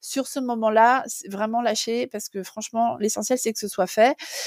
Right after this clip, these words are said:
Et puis, hem, il y a une autre chose dans le couple, ça va être très important de continuer de communiquer.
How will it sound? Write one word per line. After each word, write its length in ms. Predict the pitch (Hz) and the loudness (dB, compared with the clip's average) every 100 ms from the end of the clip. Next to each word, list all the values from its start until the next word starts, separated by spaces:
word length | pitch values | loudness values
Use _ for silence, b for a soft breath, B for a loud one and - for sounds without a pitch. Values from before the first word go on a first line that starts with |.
| B | B
Et 120 | - 208 | 4 4
puis, 460 | - - 247 247 - | 2 0 2 2 6
hem, 640 | 190 185 185 180 180 180 127 | 10 10 10 6 -2 -8 -8
il 100 | 135 | 0
y 40 | 208 | 2
a 40 | |
une 140 | 190 247 | 4 2
autre 200 | - 247 | 2 0
chose 440 | - 247 233 180 | 4 4 2 0
dans 120 | 185 | 0
le 80 | 185 | 0
couple, 300 | - 254 254 | -2 -6 -4
ça 100 | - | -2
va 20 | |
être 100 | 175 | -2
très 260 | - - 240 | 0 2 4
important 380 | 226 220 220 220 | 2 -2 -8 -4
de 140 | 190 - | -4 -6
continuer 400 | - 254 262 233 | -6 -4 -2 -2
de 60 | 214 | -4
communiquer. 720 | - 202 196 190 - 208 254 | -4 -4 -2 -4 -2 -2 -2